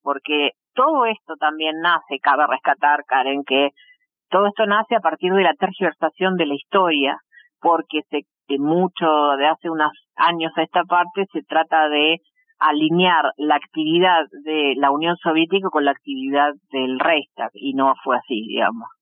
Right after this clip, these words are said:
porque no tiene sentido, digamos, contar que la historia de la Unión Soviética es igual que la de la Alemania nazi, porque nuestra colectividad perdió treinta y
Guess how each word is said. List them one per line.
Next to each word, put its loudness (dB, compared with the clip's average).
porque -2
no 0
tiene -2
sentido, -2
digamos, 0
contar 0
que -4
la -2
historia -4
de -2
la 2
Unión -2
Soviética -2
es -6
igual -2
que -10
la 0
de -2
la 2
Alemania 0
nazi, -2
porque -2
nuestra 0
colectividad -2
perdió -4
treinta -6
y -16